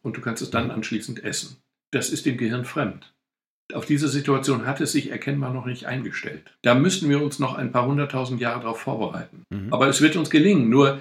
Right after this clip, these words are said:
Speaker 1: nützt uns das heute und morgen beim Einkauf nichts.
Speaker 2: Mein Problem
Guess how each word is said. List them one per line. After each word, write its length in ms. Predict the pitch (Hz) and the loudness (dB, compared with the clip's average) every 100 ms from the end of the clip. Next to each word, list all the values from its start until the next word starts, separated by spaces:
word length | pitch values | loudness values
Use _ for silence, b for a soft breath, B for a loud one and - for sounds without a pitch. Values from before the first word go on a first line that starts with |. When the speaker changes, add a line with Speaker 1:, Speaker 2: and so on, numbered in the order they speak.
| B | B
Speaker 1:
nützt 240 | 135 139 - | 0 2 0
uns 140 | 117 | -4
das 180 | 139 - | -4 0
heute 240 | 127 131 | 0 0
und 180 | 151 107 | -4 -2
morgen 320 | 101 113 120 | 0 0 0
beim 180 | 113 110 | 0 0
Einkauf 440 | 127 139 - - | -2 -2 -4 -8
nichts. 560 | - 76 - - - - | -10 -16 -16 -18 -20 -10
Speaker 2:
Mein 500 | - 123 120 151 330 | 0 2 2 2 0
Problem 500 | - 269 220 202 220 | -2 -4 -2 0 0